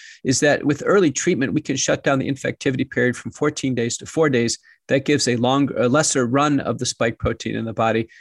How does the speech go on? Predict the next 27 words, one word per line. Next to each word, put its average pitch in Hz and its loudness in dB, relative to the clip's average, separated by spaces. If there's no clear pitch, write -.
And 123 -2
hopefully, 190 0
uh, - 0
the 113 0
people 135 -2
can 117 -8
clear 135 2
it - -2
out 127 2
of 131 0
their 117 -4
bodies. 143 2
But 151 2
no 190 4
wonder 220 4
people 208 0
get 196 2
long 196 0
covid 226 0
syndrome. 147 0
This 151 -4
makes 226 -2
a 190 -2
lot 190 0
of 196 -2
sense 196 -2
now. 147 -2